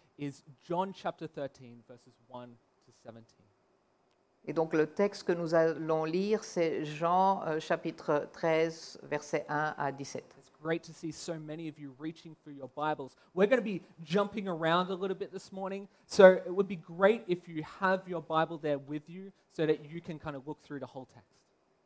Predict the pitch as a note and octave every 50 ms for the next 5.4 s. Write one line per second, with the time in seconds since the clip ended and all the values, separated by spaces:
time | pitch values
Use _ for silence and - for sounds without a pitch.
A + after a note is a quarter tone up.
0 | _ _ _ _ _ _ - D3+ D#3 D#3 D3 D#3+ D3 C#3+ C#3+ C#3+ D3 D#3 D3+ D3
1 | D#3 E3+ E3+ F3 E3+ E3+ E3 C#3+ C#3 C#3 - D#3+ C#3+ - E3 D#3+ E3 E3 E3+ E3+
2 | E3 D#3+ D#3 D3+ E3+ F3+ E3 D#3+ D3 D3+ D#3+ E3 F3 F3 F3 - D#3 D3 D#3 -
3 | - F3 D#3+ D#3+ D#3 D#3+ - - D#3+ D#3 C#3+ D3+ E3 F3 F#3 F3 D#3 D#3+ D3 C#3
4 | C#3 C#3 C#3+ D3+ D#3+ D#3 D#3+ E3+ E3 D#3+ D#3 D#3+ D#3 - - D3+ D3 C#3 D#3+ E3
5 | F3 F#3 G3+ G3+ G#3 G#3 G#3